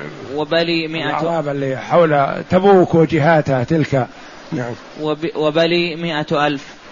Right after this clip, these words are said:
Speaker 2: مائة ألف أخرى، فأصبح الجيش قوامه مائة ألف،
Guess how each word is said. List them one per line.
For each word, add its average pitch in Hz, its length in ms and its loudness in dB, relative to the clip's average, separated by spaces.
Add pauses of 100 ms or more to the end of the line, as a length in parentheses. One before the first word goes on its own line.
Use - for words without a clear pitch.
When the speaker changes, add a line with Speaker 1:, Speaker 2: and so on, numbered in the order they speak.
(380)
Speaker 2:
مائة 185 540 4
ألف 196 180 6
أخرى، 180 520 4 (440)
فأصبح 180 500 4
الجيش 190 600 4
قوامه 185 640 6 (760)
مائة 185 600 4 (720)
ألف، 170 180 4